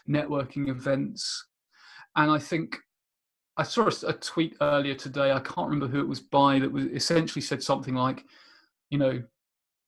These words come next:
"R-, rather than, um, asking, 'How can I make my virtual conference like a real world conference?'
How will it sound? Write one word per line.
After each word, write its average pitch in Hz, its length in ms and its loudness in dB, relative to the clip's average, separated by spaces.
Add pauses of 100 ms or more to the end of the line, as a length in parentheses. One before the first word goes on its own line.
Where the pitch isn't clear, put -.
(640)
"R-, 160 160 6
rather 196 360 8
than, 160 500 6
um, 139 360 2 (300)
asking, 139 720 2 (220)
'How 160 180 4
can 156 180 0
I 139 140 4
make 139 280 2
my 135 160 0
virtual 139 520 4
conference 135 720 -2
like 139 240 0
a 143 40 2
real 143 240 6
world 131 360 2
conference?' 131 720 -6